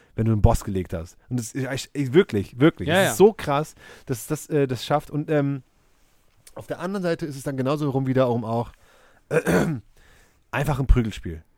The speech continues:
Speaker 1: Einfach ein brutal geil, gut aussehendes Prügelspiel, wo du einfach mal Bock hast, jemanden auf die Moppe zu hauen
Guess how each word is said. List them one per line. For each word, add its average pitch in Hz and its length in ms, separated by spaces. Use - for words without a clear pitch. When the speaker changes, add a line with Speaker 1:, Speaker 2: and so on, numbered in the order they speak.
Speaker 1:
Einfach 170 340
ein 131 160
brutal 147 760
geil, 135 440
gut 143 300
aussehendes 135 280
Prügelspiel, 156 500
wo 127 80
du 139 40
einfach 139 140
mal 139 140
Bock 107 300
hast, 151 120
jemanden 131 180
auf - 40
die 104 100
Moppe 151 300
zu 147 180
hauen 160 340